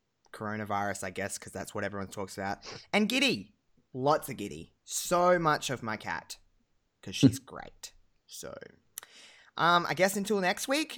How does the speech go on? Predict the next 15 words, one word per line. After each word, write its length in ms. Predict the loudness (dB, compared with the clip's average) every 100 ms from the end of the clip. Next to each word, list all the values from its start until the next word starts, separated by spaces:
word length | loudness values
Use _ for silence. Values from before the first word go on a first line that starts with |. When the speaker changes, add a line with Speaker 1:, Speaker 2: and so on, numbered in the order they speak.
| -6
Speaker 1:
anything 300 | -4 -2 0
else 160 | 0
you 80 | 0
wanna 120 | -2
add? 300 | 0 0 0 -6 _ _ _ _ _ _ -20 -20 -20 -20 -20 -20 -20 _ -14 -14 -20 2 6 8 6 4 0 -4 2
Speaker 2:
Uh, 760 | 8 12 12 12 12 12 12 8 0 -8 -12 -16 -16 -8
can 160 | 0 4
you 720 | 6 6 6 6 6 8 6
sing 480 | 6 8 10 12 10
Billy 260 | 12 12 12
and 100 | 12
Chuck's 260 | 8 6
theme 260 | 8 10 10 8
once 200 | 6 8
more? 280 | 8 6